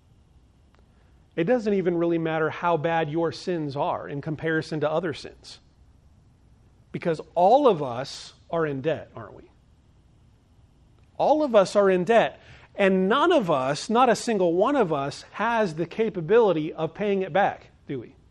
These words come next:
We can't. And so it doesn't matter, and I'm using kind of the language of Jesus here in this parabolic language, it doesn't matter if we owe fifty denarii and our sins are lying and gossip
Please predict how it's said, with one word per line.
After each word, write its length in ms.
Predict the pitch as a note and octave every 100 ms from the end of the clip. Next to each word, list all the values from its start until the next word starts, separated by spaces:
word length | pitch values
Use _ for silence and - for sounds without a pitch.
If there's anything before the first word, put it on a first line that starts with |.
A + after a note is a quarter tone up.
| _ _ _ _ _ _ _ _ _ _ _ _ _ _ _ _ _ _ -
We 80 | D#3+
can't. 360 | A#3+ C#4 - - _ _ _ _ _ _ _ _ _ _ _ _ _ - _
And 140 | F3+
so 220 | - A3 G3+
it 120 | G#3
doesn't 320 | C4 B3+ G#3
matter, 640 | A3 B3+ A3+ F3+ F#3+ F3+ -
and 100 | F#3
I'm 140 | G3
using 340 | A3+ G3+ F#3 F3+
kind 220 | G#3 G3
of 80 | D#3+
the 80 |
language 380 | E3 F#3+ F#3+ E3
of 100 | D#3
Jesus 400 | C#3 G3+ G3+ F#3
here 160 | F#3 D#3+
in 60 | D#3+
this 160 | D3
parabolic 600 | - F#3+ F3 E3 D#3+ C#3+
language, 440 | D#3+ F3+ E3 D3 D#3+
it 60 |
doesn't 260 | A3+ G#3 G#3
matter 340 | F3+ G#3 F3+
if 100 | E3
we 160 | G#3 B3
owe 180 | F#3 E3
fifty 420 | - B3+ B3+ F#3
denarii 560 | E3 C3+ C3 D#3 F3 - - - - -
and 140 | F3+
our 240 | E3 G#3+ A3+
sins 540 | - G3 F3+ F#3 F3
are 320 | - E3 D#3
lying 440 | D3 D#3 F3+ G3+ F3
and 120 | C#3
gossip 560 | D3+ A3+ - C3 -